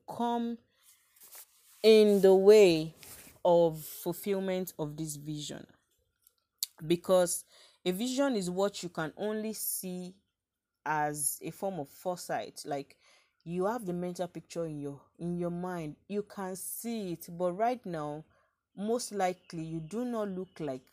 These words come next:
that vision. You do not look like,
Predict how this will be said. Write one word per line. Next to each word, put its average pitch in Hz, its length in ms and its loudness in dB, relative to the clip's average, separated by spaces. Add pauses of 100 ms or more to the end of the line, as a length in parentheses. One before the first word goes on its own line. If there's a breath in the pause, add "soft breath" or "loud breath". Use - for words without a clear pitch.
(560)
that 170 320 0
vision. 151 720 -12
You 165 100 -12
do 208 140 -8
not 208 200 -4
look 180 240 -8 (100)
like, 147 280 -8